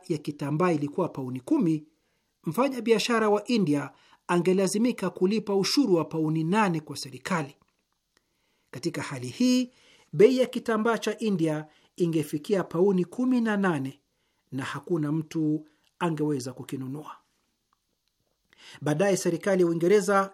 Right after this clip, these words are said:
ilitunga sheria kali zaidi. Kwa mujibu wa sheria hiyo, kutumia vitambaa vya India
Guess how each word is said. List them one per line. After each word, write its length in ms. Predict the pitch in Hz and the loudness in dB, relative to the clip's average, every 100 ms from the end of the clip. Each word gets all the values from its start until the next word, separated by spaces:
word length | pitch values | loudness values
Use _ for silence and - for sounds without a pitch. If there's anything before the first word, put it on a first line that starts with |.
| _ | _
ilitunga 520 | 156 147 147 175 143 | -2 -2 0 -2 -2
sheria 360 | - 156 160 - | -4 -4 -4 -4
kali 400 | - 320 170 131 | -6 -4 -4 -6
zaidi. 460 | 123 123 120 139 _ _ _ _ | -6 -8 -10 -16 _ _ _ _
Kwa 120 | 156 | -8
mujibu 380 | 131 123 180 240 | -6 -4 -2 2
wa 80 | 226 | 2
sheria 280 | 226 220 202 | 2 2 2
hiyo, 420 | 262 196 165 - _ _ _ _ - | 4 4 4 0 _ _ _ _ -12
kutumia 560 | 147 - 151 170 165 | -12 -6 -4 -2 -2
vitambaa 500 | 190 147 151 147 160 | -4 -6 -6 -4 -4
vya 260 | 143 151 - | -2 -6 -2
India 500 | 190 180 170 165 | 0 2 0 -2